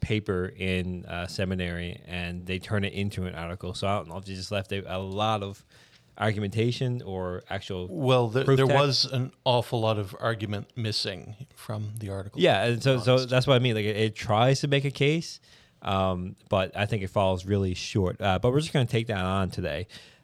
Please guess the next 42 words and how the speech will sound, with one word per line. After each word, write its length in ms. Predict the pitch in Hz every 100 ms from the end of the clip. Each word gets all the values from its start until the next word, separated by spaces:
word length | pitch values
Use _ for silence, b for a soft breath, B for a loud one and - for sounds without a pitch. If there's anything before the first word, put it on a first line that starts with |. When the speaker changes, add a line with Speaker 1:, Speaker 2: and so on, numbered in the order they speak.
| -
Speaker 1:
um, 380 | 82 82 82 85
and 100 | 101
I 140 | 101
think 160 | 101 143
this 160 | 147 123
is 160 | 92
a 160 | 92 90 - - _ _
growing, 600 | - 107 107 110 101 95 92 _ _ -
uh, 320 | 87 87 87 87
movement, 640 | 92 98 104 101 101 98
we'll 180 | 95 95
say, 340 | - 92 90
of, 320 | 87 90 87 101
like, 240 | 92 90 _
you 140 | 117 98
know, 180 | 92 101 _
do 160 | 110 110
we 200 | 110 104
call 360 | - 98 95
God 420 | 95 90 90 92 - _ _ -
Mother? 420 | 110 131 104 87 -
Can 140 | 107
we 80 | 110
call 280 | 104 95 95
God 260 | 90 85 85
Mother? 360 | 85 87 110 - b b b b b b _
Speaker 2:
Well, 180 | 160 147
a-, 60 | 156
and 200 | 156 156
I 80 | 147
think 220 | - 214
it's 180 | 196 -
a 100 | 127
more 240 | 123 123
of 80 | 113
a 60 | 107
growing 680 | 92 107 113 113 104 104 107
camp 420 | - 117 107 98
within 560 | 110 107 110 104 104 110
forms 480 | - - 120 113 104
of 120 | 101
progressive 580 | - 98 110 104 110 98